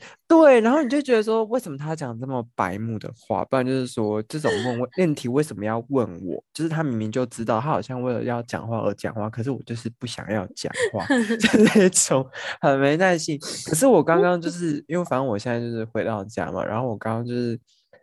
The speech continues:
Speaker 1: 嗯，自己就是，我，我就，我就觉得自己反省了一下，因为我就跟我朋友讲嘛，然后我朋友，我觉得我，是我朋友那句话让我去思考一下，他跟我说：“你到底在吵什么？”然后我就仔细来思考一下，我跟我妈到底吵什么。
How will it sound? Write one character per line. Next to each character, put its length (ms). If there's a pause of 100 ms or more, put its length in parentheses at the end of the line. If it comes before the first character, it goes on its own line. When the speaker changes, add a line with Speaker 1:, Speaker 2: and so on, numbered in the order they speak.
(200)
Speaker 1:
嗯， 680
自 140
己 180
就 160
是， 300 (640)
我， 320
我 80
就， 260
我 120
就 120
觉 200
得 180 (120)
自 160
己 160
反 260
省 160
了 60
一 20
下， 120
因 20
为 60
我 120
就 80
跟 100
我 60
朋 160
友 80
讲 260
嘛， 220
然 80
后 120
我 80
朋 180
友， 40
我 160
觉 120
得 60
我， 180
是 180
我 140
朋 140
友 80
那 120
句 140
话 140
让 140
我 100
去 120
思 220
考 160
一 40
下， 120 (280)
他 140
跟 100
我 120
说 140
：“你 80
到 120
底 60
在 80
吵 300
什 120
么？” 180
然 120
后 80
我 40
就 120
仔 240
细 160
来 100
思 240
考 160
一 60
下， 100
我 80
跟 140
我 40
妈 200
到 100
底 100
吵 220
什 140
么。 180